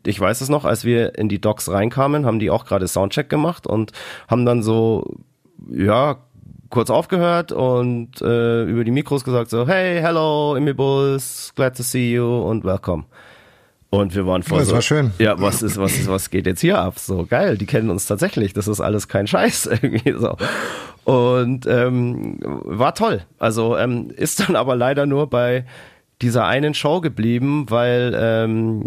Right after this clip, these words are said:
Speaker 1: Chester Bennington danach, äh, glaub ich, richtig ätzende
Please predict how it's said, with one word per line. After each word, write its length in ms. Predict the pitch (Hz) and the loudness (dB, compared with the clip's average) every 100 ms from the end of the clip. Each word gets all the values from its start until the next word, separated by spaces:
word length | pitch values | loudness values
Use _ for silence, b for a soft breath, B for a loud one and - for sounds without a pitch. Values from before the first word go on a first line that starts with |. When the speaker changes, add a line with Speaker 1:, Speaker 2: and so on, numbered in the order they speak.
| - | -4
Speaker 1:
Chester 280 | - 120 117 | -2 0 0
Bennington 680 | 110 123 127 - 127 123 123 | 2 0 0 0 0 0 0
danach, 720 | 113 110 110 127 147 - - - | 0 2 2 2 -2 -8 -10 0
äh, 320 | 117 117 113 | 2 2 0
glaub 180 | 107 80 | -2 -2
ich, 240 | 107 104 | -4 -2
richtig 320 | 123 - 147 - - - | -4 -4 -10 -10 -20 -10
ätzende 640 | 147 - - 156 147 147 | -8 -4 0 2 4 2